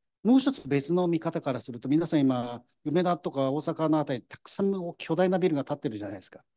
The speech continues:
ああいったビルっていうのは、まあ、いつの間にかバラバラっと建つけども、一番大変なのはここに書いてあるように設備なんだよ。例えば空調、電源、え、排水、<laughs> いろんなものが必要で、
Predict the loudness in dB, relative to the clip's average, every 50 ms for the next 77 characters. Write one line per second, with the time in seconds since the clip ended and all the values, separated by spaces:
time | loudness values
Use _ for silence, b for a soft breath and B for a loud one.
0 | B B B B B 0 0 0 2 2 0 2 4 2 2 2 0 _ _ 0
1 | 0 0 0 0 0 -2 -2 _ -6 -6 -4 -4 -2 2 2 2 2 2 0 0
2 | 0 2 2 2 2 0 0 -2 _ -8 -6 -6 -6 -8 -4 _ -4 -4 -2 -2
3 | -2 -2 -2 -4 b b b b b -4 -2 2 2 2 2 2 2 4 6 6
4 | 6 6 4 2 -2 -6 _ -2 -2 0 0 -2 -4 -4 -8 -12 -10 -4 -4 -4
5 | -2 -2 -6 -6 -6 -6 -8 -12 -16 -20 _ _ _ _ _ _ b b b b
6 | b b b b b _ -4 -2 -2 -2 -4 -6 -8 2 4 4 4 4 4 4
7 | 4 4 4 2 -2 _ _ -20 -8 -4 2 4 6 6 8 6 6 4 0 -2
8 | _ _ _ -10 -10 -8 -2 -2 -2 -2 -2 -4 -2 -2 -2 -2 -2 _ _ -6
9 | 0 2 2 4 4 2 2 2 2 2 2 2 2 0 -2 -4 B B B B
10 | B B B -18 -16 -12 0 0 2 2 2 0 -2 -4 -4 -6 b